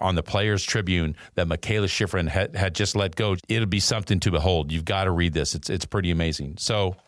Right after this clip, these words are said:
the vulnerability that she shows here is amazing. And I wanna read a little bit about what she wrote in the Players Tribune. And this is towards the end what she says.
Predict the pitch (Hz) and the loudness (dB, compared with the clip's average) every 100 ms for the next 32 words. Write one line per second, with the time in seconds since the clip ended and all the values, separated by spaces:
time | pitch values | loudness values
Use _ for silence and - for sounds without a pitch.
0 | - _ - 95 85 85 82 117 135 104 | -20 _ -4 0 0 0 0 2 2 2
1 | 110 101 80 78 - 80 107 92 - 80 | 2 2 0 0 -4 -2 0 0 0 -2
2 | 73 76 82 82 73 62 - - - - | 0 0 0 0 -2 -8 -14 -20 -12 -4
3 | 98 123 110 92 117 104 90 92 90 82 | -2 0 2 2 2 2 2 2 0 0
4 | 80 85 82 - - 87 82 92 82 - | 0 0 -2 -2 0 0 2 0 0 -8
5 | - - - _ 95 80 - 87 73 - | -20 -20 -20 _ -2 -2 0 -2 -2 -2
6 | 101 80 67 69 - - - 92 104 117 | -2 -2 -4 -6 -16 -20 -6 -2 0 0
7 | 90 - - 113 95 - 87 80 76 - | -4 -8 -4 0 0 0 0 0 -2 -4
8 | 76 - 76 58 - | -4 -2 -2 -2 -8